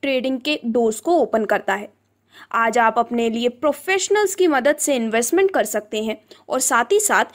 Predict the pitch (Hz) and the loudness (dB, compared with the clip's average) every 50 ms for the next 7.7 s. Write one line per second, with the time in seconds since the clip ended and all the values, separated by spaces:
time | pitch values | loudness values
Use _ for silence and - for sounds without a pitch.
0 | - _ - 233 240 226 226 233 220 - 247 247 247 208 202 240 254 285 370 415 | -12 _ -4 -2 -2 0 0 -2 0 0 0 0 0 2 2 2 4 4 2 2
1 | 403 - 339 302 - 320 302 262 233 220 - 226 220 226 226 - - 370 370 339 | 2 0 -2 -2 0 -2 -2 -2 -2 -2 0 0 0 0 -2 -2 -2 -2 -2 -2
2 | - - - 220 370 370 - _ - - 311 339 370 381 339 269 226 208 190 196 | -2 -2 -4 -4 -4 -4 -10 _ -8 -4 -2 -2 0 -2 -2 -2 -2 -2 -2 -2
3 | 190 - - 254 247 320 381 339 269 202 202 - 208 196 - - 185 190 - - | -4 -4 -4 -2 0 0 0 2 2 0 0 -2 -4 -8 -8 -8 -8 -8 -10 -12
4 | - _ _ _ _ _ _ _ _ - 285 262 254 247 262 247 240 247 269 262 | -16 _ _ _ _ _ _ _ _ 0 0 2 2 2 0 0 2 2 4 4
5 | 247 233 262 339 415 440 440 403 381 370 370 - 359 339 - 349 320 320 330 320 | 4 4 4 4 4 4 4 2 2 0 2 0 0 0 0 0 0 2 0 0
6 | - 302 - - - 285 269 254 - 277 - _ - 311 349 381 381 381 392 370 | 0 -2 -2 -4 -2 -4 -4 -4 -6 -8 -10 _ -6 -2 -2 -2 0 0 2 2
7 | 339 320 311 294 247 233 226 226 294 320 277 220 247 | 2 2 2 2 2 2 2 4 4 2 2 0 -2